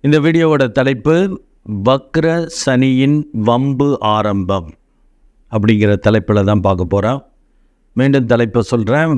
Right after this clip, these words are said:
வக்ர சனியின் வம்பு ஆரம்பம். இது யாருக்கு அப்படின்னா,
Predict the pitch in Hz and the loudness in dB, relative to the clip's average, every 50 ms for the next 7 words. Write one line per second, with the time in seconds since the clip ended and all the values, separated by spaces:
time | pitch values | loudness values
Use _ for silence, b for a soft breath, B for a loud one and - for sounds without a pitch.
0 | 104 98 104 117 120 123 117 - _ - 131 147 147 151 156 165 170 - - - | 0 0 2 2 2 0 -2 -10 _ -4 -2 0 0 0 0 -2 -2 -4 -8 -12
1 | - - - 127 120 123 127 127 127 131 143 151 156 160 151 - 117 104 107 107 | -10 -6 -4 -2 0 2 2 2 2 2 2 2 0 0 -2 -4 -2 -2 0 0
2 | 113 123 127 123 123 143 143 - - 95 95 95 90 92 87 85 80 82 87 85 | 2 0 0 0 0 -2 -2 -2 -2 -2 -2 -2 -2 -2 -4 -4 -4 -6 -6 -8
3 | - _ _ _ _ _ _ _ _ _ _ _ _ _ _ _ _ _ _ 135 | -10 _ _ _ _ _ _ _ _ _ _ _ _ _ _ _ _ _ _ 0
4 | 135 135 131 131 131 135 147 151 147 123 104 135 131 123 110 110 113 113 120 135 | 2 2 2 2 2 2 0 0 -2 -2 0 0 0 0 0 0 0 0 2 2
5 | 160 | 2